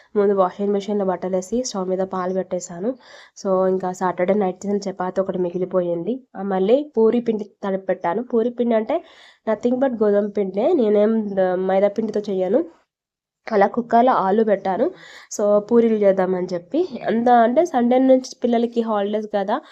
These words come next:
జనరల్గా పిల్లలకి పూరి అలాంటివన్నీ నచ్చుతూ ఉంటాయి కదా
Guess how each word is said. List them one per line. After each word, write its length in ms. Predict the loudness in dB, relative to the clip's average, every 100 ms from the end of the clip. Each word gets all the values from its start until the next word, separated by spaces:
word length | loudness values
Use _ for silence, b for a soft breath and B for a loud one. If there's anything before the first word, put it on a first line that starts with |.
| B B B 2
జనరల్గా 440 | 2 4 2 2
పిల్లలకి 720 | 4 4 4 2 0 2 4 4
పూరి 400 | 2 2 4 4
అలాంటివన్నీ 500 | 2 2 0 0 0
నచ్చుతూ 320 | -2 -4 -4
ఉంటాయి 340 | -4 -2 -4
కదా 220 | -4 -6